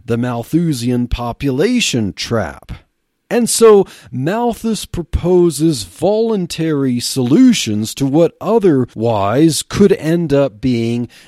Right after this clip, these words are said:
an involuntary and very painful and negative c-, experience, a catastrophe. And so, Thomas Malthus, you are the hero of the world, right?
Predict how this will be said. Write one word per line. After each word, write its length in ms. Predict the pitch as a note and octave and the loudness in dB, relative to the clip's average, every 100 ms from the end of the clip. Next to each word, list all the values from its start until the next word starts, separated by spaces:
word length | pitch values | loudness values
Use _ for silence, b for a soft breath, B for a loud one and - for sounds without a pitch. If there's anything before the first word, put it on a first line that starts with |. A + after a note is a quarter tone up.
| B | B
an 180 | E3 E3+ - | -4 -4 -4
involuntary 1400 | A#3+ C#4 A#3 D#3 D3 B2+ C3 A#2 - A#2+ G#2+ A#2 C#3 E3+ | -4 -2 -2 0 2 2 0 -2 -4 -4 -4 -4 -4 -2
and 200 | G3 D#3 | -2 -2
very 500 | C3+ F3 F3 F3 E3+ | 0 2 2 0 -2
painful 840 | - - A#3 B3+ C4 A3 F3+ F3 | -6 -6 -6 -4 -4 -2 -2 -2
and 220 | G3 G#3 | -2 -2
negative 560 | A#3+ C4+ G3+ D3+ B2 - | 2 2 2 2 0 -6
c-, 160 | - - - | -16 -14 -10
experience, 840 | B2+ - - A#2 F2 G#2 C3 - | -8 -8 -4 -4 -2 -4 -4 -4
a 60 | |
catastrophe. 1080 | E3 E3+ - F#3 G#3+ G#3+ - C3+ - E2+ - B B B | -6 -10 -6 -4 -4 -4 -6 -10 -8 -12 -14 B B B
And 200 | D#3+ D3 | 0 0
so, 600 | - - A#2+ F#2 F#2 B2 - _ | 0 -2 -2 -2 -2 -4 -6 _
Thomas 500 | - F#3 C4+ A3+ E3+ | -8 -4 0 0 0
Malthus, 840 | B2+ D#3 A#3+ C4 - A2+ - - - _ _ - | -2 -2 -2 -4 -4 -4 -6 -14 -16 _ _ -14
you 340 | G#2 F#3+ C#4 | -2 2 2
are 280 | G3+ B2 G#2 | 2 0 -4
the 180 | G2 G2 | -6 -8
hero 640 | F#2 D#3+ C#4 C4+ F3+ B2 | -4 0 2 4 2 2
of 100 | G#2 | 0
the 140 | A#2+ | -2
world, 600 | A#2 C4+ D4+ A3+ G#2+ C#2+ - | 0 2 4 2 2 -4 -6
right? 580 | B2+ G#3+ D4+ A#3 - | -4 0 0 0 -8